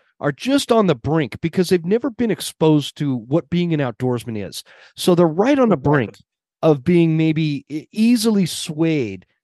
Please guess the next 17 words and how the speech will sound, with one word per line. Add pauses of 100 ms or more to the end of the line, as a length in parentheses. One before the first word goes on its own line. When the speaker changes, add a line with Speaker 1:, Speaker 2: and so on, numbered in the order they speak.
(220)
Speaker 1:
to
be
an
anti-hunter (300)
and
start,
start (1040)
activism
with,
alongside
groups
such
as
H
S
U
S.